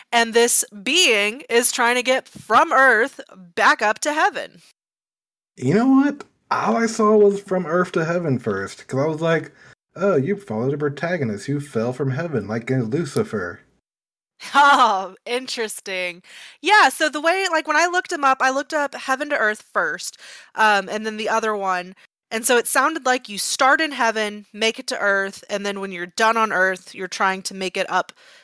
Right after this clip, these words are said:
Speaker 1: to heaven, um, part one and part two, but it could be the other way. I could have looked at it wrong, and it could be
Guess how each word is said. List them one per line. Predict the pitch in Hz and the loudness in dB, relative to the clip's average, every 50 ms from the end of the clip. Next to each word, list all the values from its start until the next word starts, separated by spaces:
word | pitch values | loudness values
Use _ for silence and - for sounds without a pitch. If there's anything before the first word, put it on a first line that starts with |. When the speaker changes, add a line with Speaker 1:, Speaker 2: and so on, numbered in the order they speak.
| _ _ | _ _
Speaker 1:
to | - - 226 226 | -4 -4 -2 0
heaven, | 233 208 190 202 190 196 196 208 _ _ _ _ | 0 0 0 -2 -4 -6 -10 -16 _ _ _ _
um, | - 202 185 180 170 120 85 92 - - 196 _ _ _ _ _ _ _ _ _ _ _ - | -6 -2 0 0 0 0 -2 -6 -10 -16 _ _ _ _ _ _ _ _ _ _ _ _ 0
part | 220 220 - 208 | 0 0 2 2
one | 208 202 208 | 0 0 -2
and | 202 202 | -2 -2
part | - 196 180 - - | 0 0 0 -2 -4
two, | - - 226 202 196 190 - | -6 -6 -4 -6 -6 -2 0
but | - 247 240 | 2 4 4
it | 233 226 | 4 2
could | - 277 320 - | 2 -2 -2 -2
be | 349 349 | -2 -2
the | 330 339 302 | 0 0 0
other | 277 285 294 269 | 0 2 2 2
way. | 233 220 226 | 2 4 4
I | 240 | 2
could | 254 - 269 262 | 0 -2 -4 -6
have | 247 226 | -6 -6
looked | 233 233 - 254 | -6 -6 -2 0
at | 226 220 | 0 0
it | 202 | 0
wrong, | - 202 196 196 202 208 | 0 2 2 2 2 0
and | 208 214 | -4 -8
it | 226 | -8
could | - 226 214 202 | -8 -10 -10 -8
be | 220 220 214 214 214 | -8 -8 -6 -8 -8